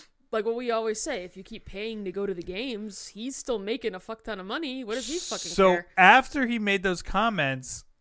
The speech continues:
Speaker 2: there are people with signs behind home plate saying, "Sell the team."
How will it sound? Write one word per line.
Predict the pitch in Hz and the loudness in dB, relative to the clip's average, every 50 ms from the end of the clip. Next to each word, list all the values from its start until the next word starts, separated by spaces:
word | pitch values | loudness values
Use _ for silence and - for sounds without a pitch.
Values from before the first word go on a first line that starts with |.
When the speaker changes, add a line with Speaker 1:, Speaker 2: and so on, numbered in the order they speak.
| _ _ - | _ _ -10
Speaker 2:
there | 151 135 175 180 196 214 | 0 4 4 6 8 6
are | 220 202 | 6 4
people | 220 - - 214 208 208 185 - 202 190 185 180 175 170 - - - _ _ _ _ _ | 2 -4 -2 -2 -2 -2 0 0 2 4 6 4 4 2 0 -4 -18 _ _ _ _ _
with | - 156 160 156 151 143 | -4 0 0 2 2 0
signs | - - - - 175 165 165 175 180 190 202 208 220 226 220 208 - - - _ _ | -2 -4 -2 2 4 6 6 6 4 2 2 0 -2 -6 -8 -10 -12 -14 -16 _ _
behind | - 165 156 139 - - 180 180 185 202 208 196 | 2 2 2 2 0 -4 -2 0 0 0 -2 -4
home | 190 190 190 185 185 185 175 | -4 -2 -2 -2 -2 -4 -6
plate | - - - 190 185 175 156 147 143 139 - _ _ - _ _ _ _ _ _ _ _ _ _ _ _ _ _ | -8 -6 0 2 4 4 4 4 2 0 -4 _ _ -20 _ _ _ _ _ _ _ _ _ _ _ _ _ _
saying, | - - - 170 151 147 143 135 127 | -12 -6 -4 -2 0 0 -2 -4 -6
"Sell | - - - - 170 160 165 175 185 | -8 -10 -8 -4 -2 0 0 0 0
the | 175 170 175 | -2 -2 -4
team." | 156 - - 180 175 170 160 139 123 120 120 127 147 160 | -4 -4 -2 0 0 2 0 0 -2 -4 -6 -10 -12 -14